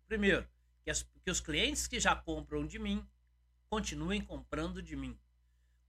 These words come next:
Com a maior frequência possível. Quanto mais vezes eles comprarem de mim, que é aumentar a taxa de recompra, maior a chance de eu aumentar o meu lucro, pelo menos em valores absolutos.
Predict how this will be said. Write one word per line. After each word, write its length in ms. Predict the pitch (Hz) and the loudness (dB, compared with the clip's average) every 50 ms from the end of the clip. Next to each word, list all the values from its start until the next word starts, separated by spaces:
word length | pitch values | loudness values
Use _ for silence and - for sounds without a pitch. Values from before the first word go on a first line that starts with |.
| _ - | _ 6
Com 80 | 208 | 6
a 80 | 214 214 | 8 8
maior 500 | 214 214 196 190 196 214 240 285 269 - | 8 6 6 8 8 8 8 6 4 4
frequência 960 | - - - - - 262 247 - - - 214 220 240 262 254 - - - 233 | -2 -8 -4 2 4 4 4 4 0 -2 -2 0 0 2 2 2 2 0 0
possível. 640 | 214 - - 202 - - - 190 185 160 131 117 - - - _ _ _ _ _ _ | -2 -4 -6 -6 -6 -4 -4 -2 -2 -2 -4 -4 -10 -20 -20 _ _ _ _ _ _
Quanto 480 | - 156 185 233 277 302 269 - 294 | 0 2 2 2 2 0 0 -2 -2
mais 380 | 254 240 220 226 226 214 170 156 | 2 4 4 4 4 2 -2 -4
vezes 320 | 160 180 180 180 170 160 | -4 -4 -6 -4 -4 -2
eles 160 | 170 160 - | -2 -2 -2
comprarem 500 | - - 165 147 143 143 143 143 151 160 | -4 -4 -6 -6 -2 0 0 0 0 0
de 140 | 170 165 180 | -4 -6 -6
mim, 240 | 190 214 262 320 - - _ | -6 -8 -8 -10 -12 -18 _
que 60 | - 156 | -2 0
é 60 | 143 | 0
aumentar 420 | 147 147 147 139 135 - 131 131 | 0 0 -2 -4 -4 -4 -4 -4
a 60 | 135 | -4
taxa 280 | 131 - 135 135 - 156 | -4 -6 -8 -8 -8 -12
de 60 | 160 | -2
recompra, 580 | 165 190 214 202 - 220 226 226 220 220 226 220 - _ _ _ _ _ _ _ _ _ - | 0 0 0 0 -2 -4 -6 -6 -8 -12 -14 -14 -18 _ _ _ _ _ _ _ _ _ -14
maior 500 | 139 147 147 143 135 135 139 151 165 170 | -6 -2 0 0 2 2 0 0 0 0
a 120 | 165 156 | 0 -2
chance 420 | - - - 160 165 175 - 165 | -4 -8 -8 -8 -10 -10 -10 -12
de 100 | 160 151 | -8 -6
eu 120 | 151 156 151 | -4 -2 -2
aumentar 560 | 151 156 165 156 139 127 - - 135 143 147 | -4 -4 -6 -8 -12 -10 -8 -6 -4 -4 -4
o 60 | 147 | -6
meu 140 | 143 143 135 | -6 -8 -8
lucro, 320 | 120 117 131 147 - - | -8 -8 -10 -10 -10 -12
pelo 240 | - - 139 135 135 | -10 -8 -8 -8 -6
menos 280 | 127 131 135 139 139 147 | -8 -8 -10 -8 -8 -8
em 80 | 147 | -6
valores 400 | 135 139 135 131 127 123 127 131 | -4 -4 -6 -6 -6 -10 -12 -12
absolutos. 600 | 131 127 123 - - - 170 147 127 104 - _ | -12 -12 -12 -14 -12 -12 -10 -10 -10 -12 -16 _